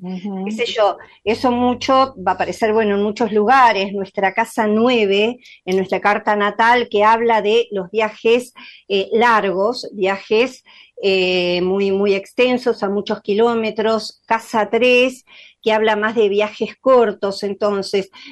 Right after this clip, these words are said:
Speaker 2: tenemos que ver cuán... Eh, beneficiada está una posibilidad u otra, porque hay gente que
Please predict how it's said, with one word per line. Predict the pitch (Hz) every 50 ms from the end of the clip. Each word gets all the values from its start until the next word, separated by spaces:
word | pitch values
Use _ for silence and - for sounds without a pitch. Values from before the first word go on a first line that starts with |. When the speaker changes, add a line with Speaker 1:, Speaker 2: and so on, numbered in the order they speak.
| - _ _
Speaker 2:
tenemos | 208 214 220 233 269 294 320 349 339 -
que | - 269 247 226
ver | 226 214 208 208 220 214 - - 214 _
cuán... | 240 240 269 269 247 233 226 226 233 247 269 294 302 - _ _ _ _ _
Eh, | 226 214 208 202 202 196 196 196 196 190 190 185 - - - - _ _ _ _
beneficiada | 214 196 233 233 226 226 226 226 - - 226 202 - - - - 285 302 302 311 302 311 320 330 - - _
está | 220 226 220 - _ _ - 254 247 247 254 262 269 269 -
una | 247 254 262 262 254
posibilidad | - 220 214 - - - 208 196 202 202 202 196 190 220 247 269 - - -
u | 208 208 247
otra, | 285 285 233 - 196 196 190 190
porque | - 185 185 - 247
hay | 269 277
gente | - - 339 359 - 359 349 -
que | - - 254 262 269 285